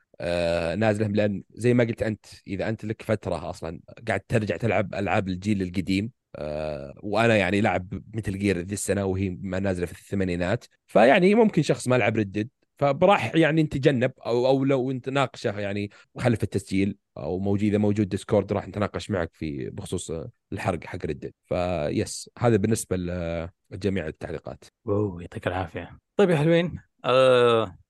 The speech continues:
Speaker 2: ن-، نتكلم عن القمة في ون بيس اللي قاعد نعيشها، ولا بعدين خلي الموضوع؟
Speaker 1: آه، هذا بودكاست خاص، بودكاست
Speaker 2: هذه
Speaker 1: ون
Speaker 2: حلقة
Speaker 1: بيس.
Speaker 2: خاصة، أوكي. ح-،
Speaker 1: بودكاست ون بيس.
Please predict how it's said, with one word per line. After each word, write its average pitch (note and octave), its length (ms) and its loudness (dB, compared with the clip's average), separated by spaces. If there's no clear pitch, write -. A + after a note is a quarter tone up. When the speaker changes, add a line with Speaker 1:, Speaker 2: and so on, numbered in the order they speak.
Speaker 2:
ن-، C3+ 260 2
نتكلم B2+ 360 2
عن A2+ 140 0
القمة A#2+ 340 -2
في G#2+ 100 -4
ون G#2+ 180 0
بيس A#2+ 520 -4
اللي F#2+ 220 -6
قاعد F2+ 120 -4
نعيشها، G2+ 360 -2
ولا F#2 200 -2
بعدين F2 420 -4
خلي F2+ 160 -12
الموضوع؟ F2 220 -6
Speaker 1:
آه، F2+ 800 -2
هذا G2+ 420 0
بودكاست - 360 -4
خاص، - 440 -8
بودكاست - 240 0
Speaker 2:
هذه B2 100 2
Speaker 1:
ون G#2 60 4
Speaker 2:
حلقة B2+ 120 0
Speaker 1:
بيس. A#2 100 0
Speaker 2:
خاصة، A2+ 440 0
أوكي. F#2+ 280 -6
ح-، A2+ 280 -6
Speaker 1:
بودكاست A#2 360 2
ون A2+ 140 6
بيس. - 440 0